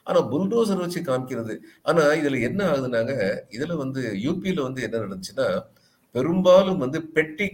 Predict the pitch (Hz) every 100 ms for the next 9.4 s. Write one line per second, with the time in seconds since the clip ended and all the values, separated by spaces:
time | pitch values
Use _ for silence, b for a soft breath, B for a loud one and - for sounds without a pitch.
0 | - 131 127 120 117 117 104 92 90 92
1 | 143 156 165 - 113 98 95 92 - b
2 | b b 117 127 127 170 190 202 165 -
3 | 147 131 123 120 113 101 156 120 - -
4 | b b b - 113 107 104 101 95 -
5 | 101 135 175 185 196 190 185 139 135 127
6 | 110 110 107 107 104 98 101 143 170 180
7 | 165 135 104 - b _ - 104 120 117
8 | 131 117 98 - 107 104 98 95 113 113
9 | 98 90 135